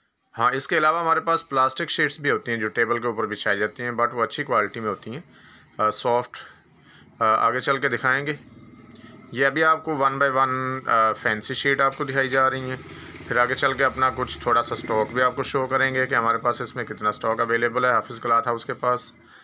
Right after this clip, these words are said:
तो अभी आप ये देख सकते हैं, आगे चल के डिटेल बताएंगे। वीडियो आप कंप्लीट देख लिया करें। ये अभी आपको स्टॉक दिखा रहे हैं, ये सारा स्टॉक अल्हम्दुलिल्लाह अवेलेबल है।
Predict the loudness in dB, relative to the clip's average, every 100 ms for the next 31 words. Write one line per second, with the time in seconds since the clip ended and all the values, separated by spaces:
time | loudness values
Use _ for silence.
0 | -20 -20 -20 _ _ -6 0 0 2 2
1 | 2 2 0 0 -4 -2 0 2 2 0
2 | -2 0 -4 -4 -12 -8 -4 0 2 2
3 | 0 2 2 2 -2 -2 -2 -2 0 2
4 | 0 0 -4 -2 -2 0 0 0 0 0
5 | 0 -2 -6 _ _ _ _ _ _ _
6 | _ -20 -20 -20 -6 -2 2 2 2 0
7 | 0 2 2 0 2 4 4 2 -2 -2
8 | 0 2 2 2 2 2 0 0 0 -2
9 | -4 -2 0 2 2 2 0 0 0 -2
10 | -4